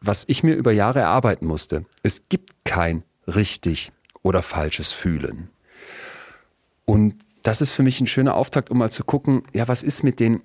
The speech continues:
was ist mit den negativen Gefühlen? Und nachdem man jetzt also ein Stück weit vielleicht mal reflektiert hat, wie, wie gehe ich mit meinem Fühlen um, wie fühle ich überhaupt, habe ich hier verschiedene negative Gefühle reingepackt. Und eins, was, was, glaube ich, ganz zentral ist,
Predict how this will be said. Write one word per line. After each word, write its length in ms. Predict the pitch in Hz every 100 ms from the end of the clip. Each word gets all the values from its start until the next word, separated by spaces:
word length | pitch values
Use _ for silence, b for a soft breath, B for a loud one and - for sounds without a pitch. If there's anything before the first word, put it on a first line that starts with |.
| -
was 140 | 117 123
ist 140 | 131
mit 160 | 135 123
den 120 | 110
negativen 540 | 117 117 110 107 104
Gefühlen? 520 | 101 - - 80 76
Und 100 | 67
nachdem 320 | 92 104 113 127
man 160 | 127
jetzt 160 | 110 -
also 160 | 104
ein 140 | 104 104
Stück 260 | - 127
weit 140 | 147 135
vielleicht 240 | 107 104
mal 100 | 101
reflektiert 460 | 98 - 98 - 135
hat, 180 | 127 -
wie, 180 | 110 101
wie 140 | 92
gehe 180 | 92 110
ich 100 | 117
mit 120 | 107
meinem 240 | 92 90 90
Fühlen 320 | - 101 92
um, 160 | 95 127
wie 80 |
fühle 260 | - - 120
ich 100 | 147
überhaupt, 440 | 156 127 151 - B B -
habe 160 | 113 113
ich 80 |
hier 140 | - 113
verschiedene 500 | 101 - 127 123 113
negative 540 | 104 110 101 98 101
Gefühle 400 | 90 - 98 87
reingepackt. 520 | 87 170 185 - -
Und 220 | - 185 -
eins, 360 | 113 151 - B B B -
was, 240 | 95 -
was, 160 | 98 -
glaube 180 | 101
ich, 100 | 107
ganz 200 | - 107
zentral 400 | - 101 - 95
ist, 180 | 123 -